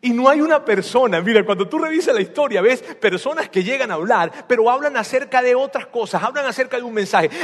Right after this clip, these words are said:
hablan acerca de un discurso, hablan acerca de, de, de algo que traen para proponer. Y Jesús cuando llegó habla y dice, "Señores, les tengo un gran mensaje."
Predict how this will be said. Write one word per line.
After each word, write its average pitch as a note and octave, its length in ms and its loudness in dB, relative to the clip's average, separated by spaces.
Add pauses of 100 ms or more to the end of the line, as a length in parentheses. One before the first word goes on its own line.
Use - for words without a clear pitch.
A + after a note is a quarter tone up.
hablan C4+ 240 0
acerca B3+ 320 -2
de A#3+ 40 -2
un A#3 80 -6
discurso, G#3 460 -2
hablan C#4 240 2
acerca B3+ 380 0
de, A3 100 4
de, - 300 0
de - 240 4
algo B3+ 240 2
que A3+ 100 0
traen B3 240 2
para G3+ 180 2
proponer. G3+ 520 0 (140)
Y A3 80 0
Jesús G#3+ 360 -2
cuando G3+ 260 0
llegó G#3+ 460 4
habla A#3+ 380 6
y G#3 100 -6
dice, A3+ 300 -2
"Señores, A#3 320 2
les G#3+ 100 6
tengo C#4 160 -2
un C#4 60 -2
gran C4+ 160 4
mensaje." A#3+ 420 2